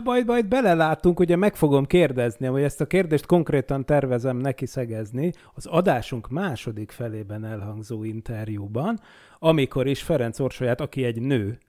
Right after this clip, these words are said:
by the way, fogjuk <laughs> megszólaltatni arról, hogy nőként és űrkutatóként hogyan értékeli azt a helyzetet, hogy a négy közül láthatóan mind a négyen férfi.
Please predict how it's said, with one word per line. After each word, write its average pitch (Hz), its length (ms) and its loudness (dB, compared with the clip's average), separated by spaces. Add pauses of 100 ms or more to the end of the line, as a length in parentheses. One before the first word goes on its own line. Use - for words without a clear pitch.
(260)
by 117 200 0
the 113 120 2
way, 117 280 6 (100)
fogjuk 131 480 2 (100)
<laughs> 196 200 6
megszólaltatni 135 960 0 (300)
arról, 151 280 4
hogy 139 160 2
nőként 160 520 4
és 135 160 -2
űrkutatóként 139 840 0
hogyan 131 240 4
értékeli 123 540 -2
azt 117 180 -4
a 135 40 -2
helyzetet, 123 520 0
hogy 123 140 0
a 127 60 2
négy 135 260 2
közül 123 300 -2
láthatóan 127 560 -2
mind 127 220 -2
a 120 60 -2
négyen 120 340 -2
férfi. 135 520 -4